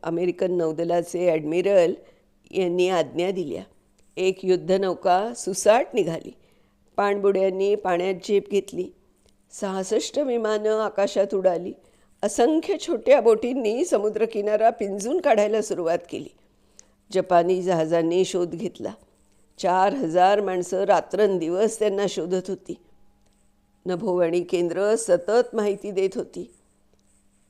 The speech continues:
एक गूढवादी ज्योतिषी म्हणाला,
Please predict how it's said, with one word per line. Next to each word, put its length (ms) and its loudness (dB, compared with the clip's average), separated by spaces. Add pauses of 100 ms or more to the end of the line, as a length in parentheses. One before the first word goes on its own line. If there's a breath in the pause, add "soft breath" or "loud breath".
(220)
एक 320 -6
गूढवादी 640 2
ज्योतिषी 500 -6
म्हणाला, 500 -2